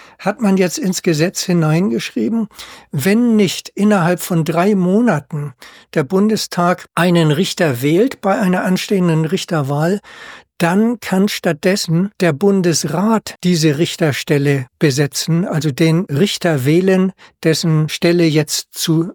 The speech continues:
besetzen ist. Es gibt also eine Ausweichfunktion, man nennt das auch eine Ersatzwahlregelung. Der Bundesrat kann als Ersatzwahlorgan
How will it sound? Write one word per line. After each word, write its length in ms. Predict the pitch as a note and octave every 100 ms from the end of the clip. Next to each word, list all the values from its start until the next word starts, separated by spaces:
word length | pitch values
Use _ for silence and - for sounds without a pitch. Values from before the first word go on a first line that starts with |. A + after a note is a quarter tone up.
| _
besetzen 540 | E3 C#3 D#3+ - D3
ist. 480 | D3+ C3 A#2+ - - _ _ - - - -
Es 140 | E3
gibt 240 | - G#3+ E4
also 260 | F3 F#3+
eine 400 | - F3+ F3 F#3 - -
Ausweichfunktion, 1300 | E3+ C4+ - D#3+ D3+ - D#3 D3 - D#3+ D#3+ A#3 G#3+
man 160 | E3
nennt 220 | E3 E3+
das 100 | F#3
auch 160 | - E3+
eine 300 | D#3+ D3+ D#3+
Ersatzwahlregelung. 1800 | D3+ B2 G3+ - - - C#3 D#3 D#3+ F#3 A#3 C3+ D#3 E3 F#3+ F#3 A3 - - - - _
Der 100 | E3
Bundesrat 800 | B2 F#3+ F#3 D#3 - D#3 E3+ -
kann 320 | - E3+ F3+
als 260 | A3 D#3+ -
Ersatzwahlorgan 1200 | - D#3 B2+ F#3+ - F3+ D#3+ - D#3+ E3 D#3 E3